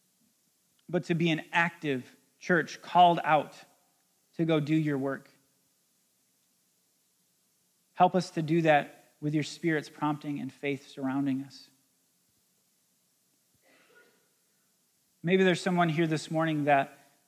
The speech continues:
is attending church or has just been going through the motions but has never said yes to Jesus and doesn't have their identity, doesn't feel like, "I, I'm a special possession, I'm a royal priesthood. I,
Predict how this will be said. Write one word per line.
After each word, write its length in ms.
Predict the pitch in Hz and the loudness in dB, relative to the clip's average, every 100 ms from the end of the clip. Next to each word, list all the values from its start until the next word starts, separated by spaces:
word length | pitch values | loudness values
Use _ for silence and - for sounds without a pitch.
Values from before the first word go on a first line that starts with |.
| _ - _ _ _ _ | _ -20 _ _ _ _
is 160 | 156 160 | -4 -2
attending 560 | 151 - 190 180 170 | -2 0 2 2 0
church 420 | 147 165 151 - 160 | -2 -4 -4 -6 -6
or 140 | 151 | -4
has 340 | 147 156 147 - _ - | 2 0 0 -8 _ -6
just 240 | 165 - | -6 -4
been 280 | 175 165 151 | -4 -2 -2
going 260 | 160 175 | 0 2
through 160 | 165 160 | 0 -4
the 60 | 156 | -2
motions 440 | 151 151 160 147 | 0 -2 -4 -6
but 100 | 147 | -4
has 160 | 147 139 | -4 0
never 240 | 156 156 | 0 0
said 300 | 147 160 147 | -2 -2 0
yes 320 | 143 147 - | 0 0 -2
to 100 | - | -10
Jesus 500 | 135 143 147 139 135 | -8 -6 -6 -6 -10
and 140 | 143 135 | -6 2
doesn't 280 | 156 160 | 2 2
have 280 | 135 156 151 | -4 -4 -2
their 140 | 143 135 | 0 0
identity, 720 | 131 135 143 151 139 127 - _ _ | 0 0 -2 0 -2 -4 -8 _ _
doesn't 280 | 175 180 170 | 0 2 0
feel 300 | - 180 175 | -2 2 4
like, 300 | 165 156 - - _ _ - | 4 4 0 -14 _ _ -10
"I, 300 | 156 151 - - _ - | -6 -6 -8 -20 _ -8
I'm 160 | 151 | -4
a 80 | 151 | -4
special 420 | - - 165 - | -4 0 0 0
possession, 500 | 151 143 156 143 156 | -6 -2 0 -2 -4
I'm 100 | 143 | -4
a 80 | 147 | -2
royal 320 | 143 151 151 | 0 0 0
priesthood. 540 | 143 - 143 - 151 143 | -2 -4 -8 -6 -6 -4
I, 160 | - | -6